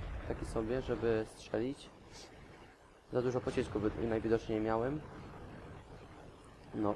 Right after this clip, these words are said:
i to jest, y, ta taktyka, którą bardzo lubię. Jest, y, jestem w stanie polubić tą mapę.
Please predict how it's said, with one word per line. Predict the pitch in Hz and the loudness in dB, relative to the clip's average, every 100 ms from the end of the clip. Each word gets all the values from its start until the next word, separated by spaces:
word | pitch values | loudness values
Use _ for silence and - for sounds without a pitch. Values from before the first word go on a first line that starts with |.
| - | 2
i | |
to | 113 143 | 4 6
jest, | 135 - - | 6 4 0
y, | 123 113 113 - | 2 2 2 2
ta | 127 | 2
taktyka, | 120 113 - 131 120 | 4 2 2 4 2
którą | - 120 113 | 4 4 6
bardzo | 120 123 110 | 6 6 4
lubię. | 107 104 120 147 165 - - - - - | 2 2 0 0 -2 -12 -20 -20 -20 -2
Jest, | 123 123 - | -2 -2 0
y, | 127 | 6
jestem | 131 131 135 | 6 4 0
w | 123 | 2
stanie | 131 131 | 2 4
polubić | 143 131 123 | 2 2 0
tą | - 113 | 0 2
mapę. | 110 110 127 151 | 2 0 0 0